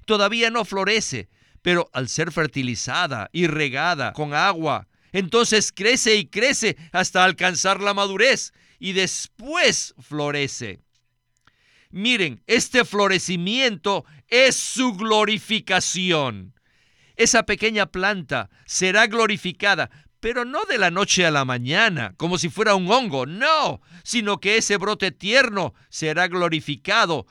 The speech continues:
por medio de un crecimiento gradual. Sí, todos hemos sido regenerados, y sí, todos tenemos la vida que ha germinado, y muchos de nosotros en realidad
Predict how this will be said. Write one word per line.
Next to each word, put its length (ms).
por 220
medio 640
de 160
un 220
crecimiento 1080
gradual. 920
Sí, 440
todos 420
hemos 280
sido 260
regenerados, 800
y 160
sí, 420
todos 300
tenemos 420
la 140
vida 240
que 160
ha 80
germinado, 840
y 120
muchos 420
de 100
nosotros 560
en 120
realidad 540